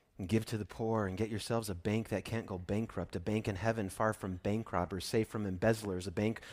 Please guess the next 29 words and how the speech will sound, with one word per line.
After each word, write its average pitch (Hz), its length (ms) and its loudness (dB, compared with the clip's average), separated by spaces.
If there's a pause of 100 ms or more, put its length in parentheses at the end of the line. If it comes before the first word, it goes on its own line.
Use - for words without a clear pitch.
where, 107 160 2 (220)
that 104 140 4
you 123 140 4
can 101 240 2
bank 117 440 6 (180)
on. 107 540 4 (1120)
It's - 120 2
obvious, 127 460 10
isn't 135 220 4
it? 165 180 0 (260)
The 127 80 2
place 165 340 8
where 135 100 2
your 113 100 4
treasure 143 380 4
is, 143 320 8
is 120 160 0
the 117 80 2
place 151 360 2
where 123 100 0
you 135 140 0
will 113 120 2
most 139 360 2
want 143 280 2
to 131 100 2
be 143 340 8
and 117 240 6
end 160 320 8
up 143 300 8